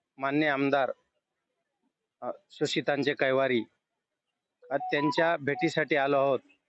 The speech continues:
की आमच्या भेटीचं कारण आहे का, आमच्या इगतपुरी तालुक्यामध्ये आडवण आणि पारदेवी या गावांमध्ये एमआयडीसीचा घाट घालण्यात आलेला आहे. तर याबाबत आम्ही शेतकरी हवालदिल झालो आहोत.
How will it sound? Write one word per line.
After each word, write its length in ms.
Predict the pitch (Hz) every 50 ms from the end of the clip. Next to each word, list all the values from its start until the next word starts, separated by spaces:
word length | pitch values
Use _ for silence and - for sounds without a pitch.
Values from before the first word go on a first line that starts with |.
| _ _ _ _ _ -
की 60 | 156
आमच्या 280 | 147 160 175 165 196 185
भेटीचं 420 | 165 175 165 185 196 185 - 208
कारण 380 | 202 - 175 170 175 190 190 190
आहे 260 | 180 180 180 170 139 - - - - - - _ _ _ _ -
का, 80 | 156 165 - _ _ _ _ _ _ _ _ _ _ _ -
आमच्या 400 | 147 156 170 160 196 196 185 156 - -
इगतपुरी 440 | 160 160 160 185 147 - 196 202 208 -
तालुक्यामध्ये 720 | 196 185 190 175 190 180 180 180 170 160 175 170 147 113 - _ _ _ _ _ _ _ _ _ _ -
आडवण 380 | - 131 160 175 185 202 208 202
आणि 160 | 202 202 202
पारदेवी 680 | 175 - 185 180 175 175 175 180 185 185 185 180 147 - - _ _ _ _ _ _ _ _ _
या 240 | 139 147 170 180 185
गावांमध्ये 800 | 160 165 160 165 170 175 180 175 170 170 156 170 165 147 117 - - - - - - _ _ _ _ -
एमआयडीसीचा 680 | 151 160 175 185 190 175 190 180 - 190 165 - 180
घाट 200 | 160 160 170 165
घालण्यात 380 | 156 151 156 151 156 160 156 -
आलेला 300 | 156 143 143 135 131 127
आहे. 140 | 117 107 95 - _ _ _ _ _ _ _ _ _ _ _ _ _ _ _ -
तर 240 | 180 185 180 160 - - - - - _ _ _ _ _ _ - 139
याबाबत 540 | 170 190 208 208 214 202 202 214 208 196 196
आम्ही 240 | 190 196 208 202
शेतकरी 420 | 190 - 208 196 - - - 208 208
हवालदिल 500 | 185 175 180 185 190 196 196 214 214 202
झालो 240 | 180 196 190 190 185
आहोत. 200 | 180 175 156